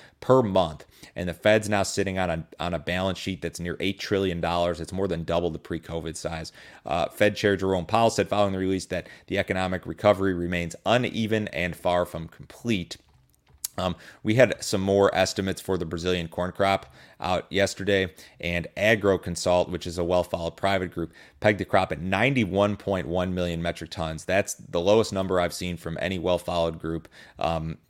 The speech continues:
they, they dropped their estimate for the, the second corn crop by fifteen percent from their March estimate. So with conab at one oh six four and this group at ninety-one one,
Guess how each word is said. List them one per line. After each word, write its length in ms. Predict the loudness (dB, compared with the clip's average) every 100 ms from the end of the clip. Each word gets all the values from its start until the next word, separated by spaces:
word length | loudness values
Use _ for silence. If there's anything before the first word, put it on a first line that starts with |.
| _ -4
they, 180 | -4
they 200 | -2 -4
dropped 560 | -4 -2 0 0 0 -2
their 180 | 0 0
estimate 480 | -2 -4 -4 -6 -4
for 180 | -2 -2
the, 180 | -2 -4
the 120 | -8
second 480 | -2 -2 -2 -6 -6
corn 240 | -6 -6
crop 320 | -4 -4 -4
by 100 | -6
fifteen 600 | -8 -4 -4 -4 -6 -6
percent 500 | -6 -12 -4 -4 -4 -8 -20 _
from 140 | -6
their 100 | -4
March 380 | 0 2 2 -2
estimate. 540 | -4 -4 -6 -10 -12 -14 -20 _
So 400 | 0 2 2 -6 -20 _
with 200 | -10 2
conab 360 | 4 6 6 4
at 80 |
one 140 | 4 4
oh 60 |
six 260 | 2 -2 -4
four 460 | -2 0 2 -2 -8 _ -8
and 200 | -2 0
this 160 | 0
group 240 | 0 0 0
at 60 |
ninety-one 500 | 0 0 0 -2 0
one, 320 | 0 -2 -4